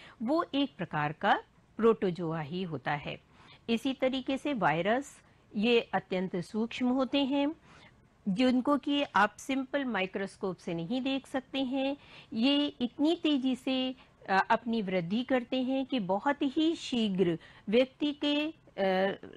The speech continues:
शरीर में अपने रक-, लक्षण दिखाई देने लगते हैं, उसको प्रभावित कर देते हैं। इसके बाद में next है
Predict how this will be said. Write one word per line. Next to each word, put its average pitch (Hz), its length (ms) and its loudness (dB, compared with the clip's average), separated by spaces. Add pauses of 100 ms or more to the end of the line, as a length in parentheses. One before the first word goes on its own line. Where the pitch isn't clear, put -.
(140)
शरीर 262 440 0
में 269 240 0
अपने 190 340 -2
रक-, 185 260 -4
लक्षण 214 420 -2
दिखाई 247 340 -2
देने 247 260 -2
लगते 247 380 -2
हैं, 285 140 -2
उसको 247 500 -4 (260)
प्रभावित 170 500 0
कर 147 200 -2
देते 143 400 -6
हैं। 170 120 -8 (640)
इसके 240 280 0
बाद 233 280 2 (100)
में 254 200 0
next 196 480 -2
है 240 280 0